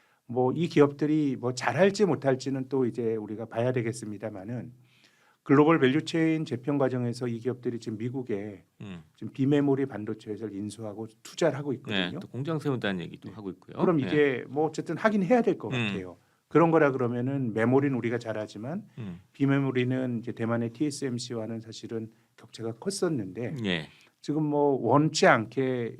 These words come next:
Speaker 1: 투자의 기회가, 어, 기회 혹은 좀
Speaker 2: 음.
Speaker 1: 압박 이렇게 표현하고 싶은데
Speaker 2: 음.
Speaker 1: 그래서 저는 비메모리나 이런 쪽이 잘 되게 되면 미국도
Speaker 2: 음.
Speaker 1: 필요해서 어쨌든 공장을 가져와라고 한 거기 때문에
Speaker 2: 네.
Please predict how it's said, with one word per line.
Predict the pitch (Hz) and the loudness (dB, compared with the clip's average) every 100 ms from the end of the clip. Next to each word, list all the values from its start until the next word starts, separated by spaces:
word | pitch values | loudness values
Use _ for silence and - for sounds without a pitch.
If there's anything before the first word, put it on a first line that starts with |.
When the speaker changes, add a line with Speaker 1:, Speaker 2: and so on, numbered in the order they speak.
| 117 | -14
Speaker 1:
투자의 | - 165 147 - | -8 0 0 0
기회가, | 113 117 104 95 113 - _ _ _ | 0 0 0 -2 -4 -12 _ _ _
어, | 101 95 101 113 | -10 -8 -8 -8
기회 | - 127 123 127 - - | 2 4 4 0 -10 -8
혹은 | 135 | -4
좀 | 123 110 | -4 -2
Speaker 2:
음. | 95 | -2
Speaker 1:
압박 | 82 - 135 131 | -4 -2 -2 -4
이렇게 | 117 113 | -12 -14
표현하고 | - 120 107 101 | -12 -8 -8 -8
싶은데 | - - 92 143 135 - | -12 -18 -14 -10 -10 -8
Speaker 2:
음. | 98 82 - _ | -8 -8 -12 _
Speaker 1:
그래서 | 143 143 | -8 0
저는 | 143 143 | 2 2
비메모리나 | 139 139 151 147 143 143 135 | 2 4 6 4 2 2 2
이런 | 120 120 | 2 0
쪽이 | 120 117 | -2 -4
잘 | 110 113 | 0 2
되게 | 135 139 | 4 2
되면 | 107 101 101 78 | 0 -10 -12 -4
미국도 | 160 180 165 175 | 0 0 0 -2
Speaker 2:
음. | |
Speaker 1:
필요해서 | 196 180 156 131 | 2 4 4 2
어쨌든 | 123 123 135 | 0 -2 -2
공장을 | 120 113 117 123 131 - _ | -2 0 0 0 -4 -10 _
가져와라고 | - 113 127 110 107 104 | -8 0 2 2 0 -4
한 | 123 | -6
거기 | 143 117 | -4 -4
때문에 | - 104 95 127 | -6 -10 -8 -4
Speaker 2:
네. | 101 90 85 | 0 0 -2